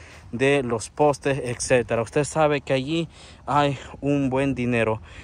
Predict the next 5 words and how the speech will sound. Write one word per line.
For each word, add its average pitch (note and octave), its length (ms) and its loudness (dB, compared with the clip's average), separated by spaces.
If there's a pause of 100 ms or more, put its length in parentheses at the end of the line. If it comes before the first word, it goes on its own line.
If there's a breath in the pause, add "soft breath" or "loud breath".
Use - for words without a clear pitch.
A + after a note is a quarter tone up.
(200 loud breath)
Bueno, G3+ 280 6
específicamente F3+ 1200 2 (540 loud breath)
estamos D#3+ 720 0
por C#3 340 2
hablarle D3 640 0